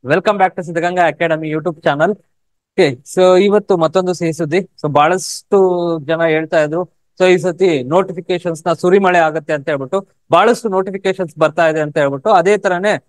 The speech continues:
ಬಹಳಷ್ಟು notifications ಬರ್ತಾ ಇದೆ ಕೆ ಪಿ ಎಸ್ ಸಿ ಕಡೆಯಿಂದ ಆಗಿರ್ಬೋದು, ಬೇರೆ ಬೇರೆ department ಕಡೆಯಿಂದ ಆಗಿರ್ಬೋದು. So ಅದೇ ರೀತಿ ಇನ್ನೊಂದು, ಆ, notification ಬಂದಿದೆ. So ಕರ್ನಾಟಕ Urban Water Supply and Drainage Board ಅಂತ ಹೇಳ್ಬಿಟ್ಟು,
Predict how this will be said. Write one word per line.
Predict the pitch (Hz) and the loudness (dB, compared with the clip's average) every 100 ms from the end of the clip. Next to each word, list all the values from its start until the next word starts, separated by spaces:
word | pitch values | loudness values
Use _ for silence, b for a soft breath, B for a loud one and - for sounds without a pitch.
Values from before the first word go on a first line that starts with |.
| _ - | _ 0
ಬಹಳಷ್ಟು | 165 220 - | 0 2 -2
notifications | 214 190 190 196 196 196 185 - | -4 -4 -6 -2 -2 -2 -6 -2
ಬರ್ತಾ | 147 147 - | -2 2 2
ಇದೆ | 165 175 190 | 4 2 -2
ಕೆ | _ 175 | _ -2
ಪಿ | 180 | 0
ಎಸ್ | 180 - | -2 -2
ಸಿ | 170 | -4
ಕಡೆಯಿಂದ | 170 165 160 160 | -2 -2 0 0
ಆಗಿರ್ಬೋದು, | 156 156 156 156 185 190 _ _ 156 | 0 0 -2 0 0 -4 _ _ 0
ಬೇರೆ | 208 214 | 2 2
ಬೇರೆ | 196 185 | 2 0
department | 175 175 175 - 170 - | -2 -2 -4 -4 -10 -6
ಕಡೆಯಿಂದ | 165 160 156 156 | -4 -2 0 0
ಆಗಿರ್ಬೋದು. | 143 143 143 180 | 0 -2 -2 -4
So | 226 _ _ 208 | -6 _ _ 0
ಅದೇ | 202 247 | 4 4
ರೀತಿ | 240 - 240 202 156 | 2 -2 -4 -4 -4
ಇನ್ನೊಂದು, | 180 240 254 240 190 123 _ _ 151 | -2 -2 2 2 2 0 _ _ -6
ಆ, | 160 | -2
notification | 185 202 196 - 196 196 185 | -2 -4 -6 -2 -2 -2 -2
ಬಂದಿದೆ. | 165 156 180 214 - _ - | -2 0 0 0 -4 _ -2
So | 147 | 0
ಕರ್ನಾಟಕ | 185 170 202 208 208 220 214 - | 2 2 0 0 0 2 2 4
Urban | 156 160 160 214 202 151 | 2 2 2 0 2 0
Water | 160 170 208 208 | 0 2 0 -2
Supply | - 175 151 180 196 196 156 | -2 -4 -4 -2 -2 0 -2
and | 165 143 | -2 -2
Drainage | 143 165 180 170 123 | 0 2 0 -2 0
Board | 156 160 143 | 2 4 2
ಅಂತ | 139 | 0
ಹೇಳ್ಬಿಟ್ಟು, | 151 135 123 196 233 | -2 -2 -4 -6 -6